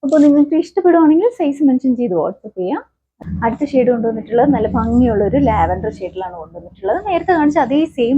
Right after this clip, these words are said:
വർക്കാണ്. ഇങ്ങനെയാണ് ഇതിൻ്റെ ക്ലോസർ വ്യൂ വരുന്നത്. നെക്ക് വരുന്നത് വി നെക്കാണ്. നെക്ക് ലൈനിൽ ഇതുപോലെ ടൂ ബീഡും മിറർ വർക്കും കൊണ്ട് വർക്ക് ചെയ്ത്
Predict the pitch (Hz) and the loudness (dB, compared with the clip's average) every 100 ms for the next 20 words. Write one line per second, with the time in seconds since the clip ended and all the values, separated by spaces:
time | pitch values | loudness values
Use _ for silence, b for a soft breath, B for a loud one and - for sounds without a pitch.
0 | 226 151 - 180 156 269 - b b _ | -2 -6 -10 -10 -8 -10 -12 b b _
1 | 269 277 220 220 202 190 214 180 180 196 | 2 2 2 -4 -4 -6 -2 -2 -2 -4
2 | 180 175 156 160 165 233 480 _ _ _ | -2 -2 -2 -4 -4 -2 -4 _ _ _
3 | _ - 277 - 320 277 277 359 226 226 | _ -2 0 4 4 6 4 2 -2 -2
4 | 214 202 185 220 330 311 - 302 247 269 | -4 -6 -6 -2 0 -2 0 0 2 0
5 | 254 214 214 240 277 220 214 180 190 440 | -2 -6 -6 -6 -6 -8 -6 -6 -6 -8
6 | _ _ _ _ 208 208 202 208 202 196 | _ _ _ _ -2 0 0 0 0 -2
7 | 202 180 180 208 392 214 - 202 | -4 -6 -6 -4 0 0 0 -2